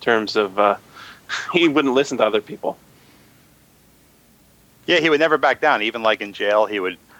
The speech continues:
Speaker 2: make, uh, collect calls right in front of the guard, and, uh, they never figured out how he did it.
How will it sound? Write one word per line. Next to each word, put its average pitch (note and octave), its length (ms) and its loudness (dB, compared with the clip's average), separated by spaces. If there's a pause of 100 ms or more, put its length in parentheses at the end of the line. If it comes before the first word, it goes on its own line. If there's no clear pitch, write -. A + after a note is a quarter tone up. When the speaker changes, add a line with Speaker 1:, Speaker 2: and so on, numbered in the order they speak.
(240)
Speaker 2:
make, G#2+ 240 0
uh, F#2+ 140 4
collect - 280 0
calls G#2 320 0
right G2 140 -2
in G2 60 -14
front G2+ 160 -2
of F#2+ 60 -8
the F#2 40 -6
guard, F#2+ 420 2 (200)
and, E2 180 -8
uh, E2 240 2 (320)
they F#3 80 2
never F#2 240 0
figured - 240 0
out - 60 0
how G2+ 100 0
he F2+ 80 -4
did F#2 160 -4
it. F#2+ 140 -2